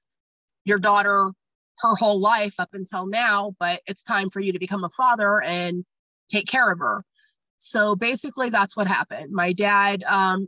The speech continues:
at the time was in a relationship and had a, another small daughter, but there was,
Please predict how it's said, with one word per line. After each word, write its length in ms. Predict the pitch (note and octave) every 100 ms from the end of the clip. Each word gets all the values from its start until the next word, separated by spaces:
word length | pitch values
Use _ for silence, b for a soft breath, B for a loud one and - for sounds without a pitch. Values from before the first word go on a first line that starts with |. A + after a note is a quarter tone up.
| -
at 100 | F#3
the 80 | G#3+
time 280 | A3 G#3+ G#3+
was 120 | G#3
in 100 | G#3+
a 60 |
relationship 760 | A3 G#3+ F#3+ F#3 G#3 F#3 F#3+ F#3+
and 160 | G3 F3+
had 160 | F3+ F#3
a, 80 | F3+ - A3
another 360 | G#3 G#3 G#3 G#3
small 360 | - G3+ G3+
daughter, 440 | G#3 F3 F3 F3 F#3 _ _ _ _ _ _ _ B B B
but 260 | - F#3+ F#3
there 180 | F#3+ G3
was, 400 | G3 F#3 -